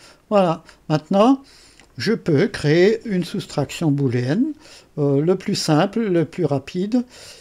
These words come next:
c'est d'aller dans Part, de sélectionner la pièce qu'on veut garder, contrôle maintenu, la pièce à retrancher,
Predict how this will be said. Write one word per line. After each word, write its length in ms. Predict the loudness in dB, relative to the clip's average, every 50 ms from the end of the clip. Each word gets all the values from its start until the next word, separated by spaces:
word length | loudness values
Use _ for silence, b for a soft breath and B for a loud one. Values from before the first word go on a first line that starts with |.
| B B B
c'est 320 | -14 -6 -4 -2 -2 0
d'aller 460 | 2 2 2 2 2 2 2 0 0
dans 420 | -2 0 0 2 2 2 2 0 -2
Part, 540 | -2 -2 -2 0 0 0 -2 -4 -10 -20 _ -2 0 2 4 4 2 0 B B B B B B B B B B B B B B -10
de 500 | -8 -4 -2 0 2 2 4 4 4 2 0
sélectionner 840 | -2 -2 -2 -2 0 0 -2 -4 -4 -2 -2 -2 -2 -2 -4 -6 -10 -16 _ -10
la 240 | -8 -6 -4 -6
pièce 280 | -4 -4 -6 -6 -6 -8
qu'on 140 | -10 -10 -8
veut 120 | -8 -6
garder, 420 | -4 -4 -2 -2 -2 -2 -2 -4 -6
contrôle 440 | -6 -4 -6 -6 -4 -2 -4 -2
maintenu, 500 | -2 -2 -4 -6 _ -4 -2 -2 -2 -4 -8 -8
la 200 | -6 -6 -6 -6
pièce 340 | -6 -4 -6 -6 -4 -4 -8
à 40 | -8
retrancher, 800 | -8 -8 -10 -8 -6 -6 -4 -4 -4 -4 -2 -2 0 0 -2